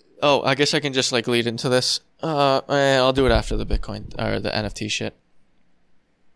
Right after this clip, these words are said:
So leading off the Bitcoin stuff, that's just, my mind is subconsciously processing what I just read.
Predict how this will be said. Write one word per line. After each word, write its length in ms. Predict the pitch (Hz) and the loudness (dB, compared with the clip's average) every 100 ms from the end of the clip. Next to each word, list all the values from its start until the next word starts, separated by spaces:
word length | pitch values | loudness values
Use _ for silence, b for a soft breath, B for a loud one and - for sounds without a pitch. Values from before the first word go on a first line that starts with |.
| - - | -16 -4
So 180 | 127 | 2
leading 220 | 127 127 127 | 4 6 4
off 160 | 120 | 2
the 100 | 117 | 0
Bitcoin 400 | 120 - 117 107 | 0 0 -2 -6
stuff, 240 | - 113 - | -4 -6 -2
that's 380 | 110 - - | -2 -2 -6
just, 320 | - - - - - - | -6 -4 -4 -8 -18 -18
my 220 | - 117 113 | -8 -4 -2
mind 340 | 113 117 110 | 0 0 -2
is 300 | 110 - - _ B B B B B B B B _ - | -4 -6 -10 _ B B B B B B B B _ -4
subconsciously 800 | - 135 127 151 131 - 120 127 | 2 4 4 2 2 2 -2 0
processing 580 | 143 120 - 120 120 113 | 2 2 2 0 0 2
what 80 | |
I 100 | 110 | 2
just 240 | 113 110 - | 2 0 2
read. 240 | 113 120 | 2 2